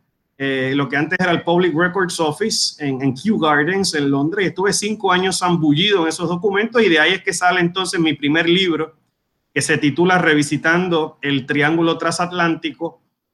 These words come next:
la descolonización constitucional del Caribe Oriental, y la persona, interesantemente, que me apoyó para publicar el libro, es decir, la persona que para mí fue crucial en términos de,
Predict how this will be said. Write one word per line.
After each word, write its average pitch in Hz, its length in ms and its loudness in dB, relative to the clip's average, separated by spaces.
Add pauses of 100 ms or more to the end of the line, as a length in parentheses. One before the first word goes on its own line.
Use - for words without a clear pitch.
(160)
la 139 360 4
descolonización 165 1000 0
constitucional 156 1040 -2 (360)
del 156 180 0
Caribe 170 840 4
Oriental, 214 720 2 (220)
y 202 120 0
la 226 180 4
persona, 233 480 2
interesantemente, 202 1040 -2
que 175 160 -2
me 156 540 -2
apoyó 156 800 0
para 170 280 -2
publicar 160 800 0
el 170 180 0
libro, 156 480 -2 (140)
es 151 120 -4
decir, 180 280 0
la 151 180 0
persona 190 720 -2 (220)
que 143 140 -2
para 143 240 -4
mí 170 140 0
fue 196 200 -4
crucial 170 680 -2 (540)
en 139 220 -2
términos 175 500 0
de, 151 500 0